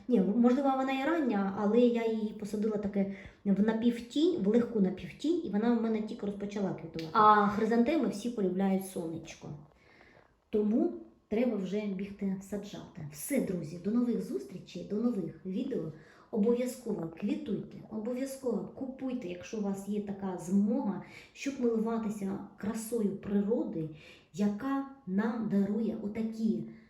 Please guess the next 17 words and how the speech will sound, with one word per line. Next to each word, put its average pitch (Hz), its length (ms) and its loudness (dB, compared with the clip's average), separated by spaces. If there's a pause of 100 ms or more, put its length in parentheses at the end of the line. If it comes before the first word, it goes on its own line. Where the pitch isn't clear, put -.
(200)
квіти. 208 500 0
Подивіться, 190 880 -2
це 202 480 0
ми 196 100 2
коли 180 360 -2
несли 202 400 0
трішечки, - 640 -8
тут, - 180 -14
бачите, - 420 -14
вон, 156 220 -10 (680)
її 175 180 -8
покоцали. 180 680 -10 (3000)
Це - 140 -8
ж 220 180 -2
просто 269 300 2
неймовірний 226 960 4 (280)
витвір 180 580 -2